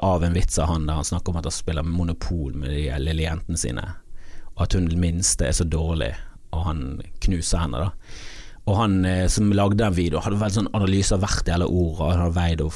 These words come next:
og det, det var et perfekt ord å bruke. Jeg tenkte sånn, jeg tror han bare skal frem til det og det poenget. Han vet han skal frem til det poenget, og hvilken ord han bruker, ikke så nøye.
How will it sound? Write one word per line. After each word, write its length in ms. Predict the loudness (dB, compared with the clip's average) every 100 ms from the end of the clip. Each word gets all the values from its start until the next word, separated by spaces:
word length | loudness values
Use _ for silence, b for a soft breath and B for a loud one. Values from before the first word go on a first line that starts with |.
| -4
og 380 | -4 -2 -2 -2
det, 200 | -2 -2
det 80 | 0
var 100 | 0
et 100 | 0
perfekt 420 | 0 0 2 2
ord 200 | 2 0
å 60 | 0
bruke. 280 | 0 0
Jeg 60 | 2
tenkte 260 | 2 0 -4
sånn, 100 | -6 -12 -8 2
jeg 80 |
tror 140 | 2 4
han 100 | 2
bare 220 | 2 2
skal 260 | -2 -2 0
frem 260 | 2 0
til 140 | 0 2
det 100 | 2
og 80 |
det 120 | 2 2
poenget. 240 | 0 0
Han 100 | 0
vet 160 | 0 0
han 100 | -2
skal 160 | -2
frem 200 | -2 -2 0
til 100 | -2
det 60 | 0
poenget, 280 | 2 2
og 80 | 2
hvilken 240 | 2 0 -2
ord 120 | -2
han 120 | -4 -4
bruker, 260 | -4 -4 -2
ikke 80 | -2
så 240 | 0 -2
nøye. 260 | 0 0